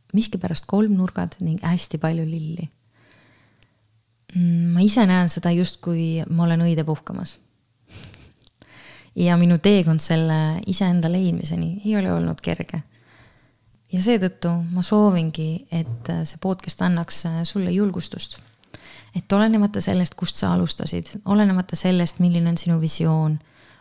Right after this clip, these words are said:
olenemata sellest, millised on su oskused, ähm, sinu kunst on oluline. Sinu loovus on oluline. Ja see, m-,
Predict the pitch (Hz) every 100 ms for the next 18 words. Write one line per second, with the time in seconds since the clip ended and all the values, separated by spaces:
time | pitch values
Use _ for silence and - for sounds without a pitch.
0 | - 185 175 165 - - 175 170 - 170
1 | 165 170 170 165 175 - - 160 170 -
2 | - 233 _ - 156 156 151 151 156 156
3 | 165 - - 165 175 165 - 175 175 165
4 | 170 170 156 _ _ _ _ _ _ _
5 | - - 170 165 160 156 165 - - 160
6 | 175 170 160 156 - 160 160 160 160 151
7 | 156 151 _ _ _ _ 160 156 - 180
8 | 160 160 180 - - 170 160